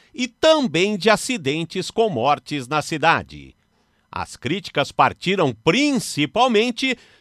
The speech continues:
de dois vereadores da situação, Sandro Bussola e André Maldonado.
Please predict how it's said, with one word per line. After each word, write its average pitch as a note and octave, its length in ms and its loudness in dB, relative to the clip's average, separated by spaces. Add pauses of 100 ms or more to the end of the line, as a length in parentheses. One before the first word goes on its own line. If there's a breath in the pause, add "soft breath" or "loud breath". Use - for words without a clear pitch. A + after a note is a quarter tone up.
de F#3+ 200 0
dois G#3 500 4
vereadores F3+ 840 2
da B3 160 2
situação, B3 920 2 (380)
Sandro G#2 580 -2
Bussola G#3+ 680 4 (200 soft breath)
e G#3 160 2
André C#3+ 400 2
Maldonado. C3 960 0